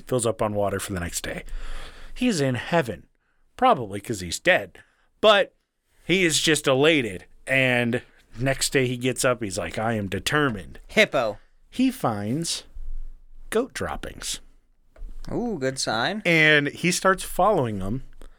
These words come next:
Speaker 1: They lead to human footprints.
Speaker 2: Oh, we should have called this the Trail of the Goot,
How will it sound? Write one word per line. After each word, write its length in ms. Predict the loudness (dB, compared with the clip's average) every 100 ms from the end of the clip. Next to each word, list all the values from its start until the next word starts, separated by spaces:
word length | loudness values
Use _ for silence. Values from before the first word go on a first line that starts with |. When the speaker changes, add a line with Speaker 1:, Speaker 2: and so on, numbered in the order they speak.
| _ _ _ -8
Speaker 1:
They 260 | -6 -6
lead 360 | -6 -6 -6 -6 -6
to 640 | -4 -2 -2 -2 -4 -6 -10 -14 -20
human 360 | -10 -8 -6 -6
footprints. 560 | -8 -6 -8 -8 -10 -12 -20 _
Speaker 2:
Oh, 380 | 0 4 4 2
we 120 | 0
should 160 | -2 0
have 80 | 2
called 180 | 2 2
this 160 | -2
the 200 | -2 -2
Trail 520 | 0 2 4 4 4
of 140 | 2 0
the 100 | -2
Goot, 280 | 0 -4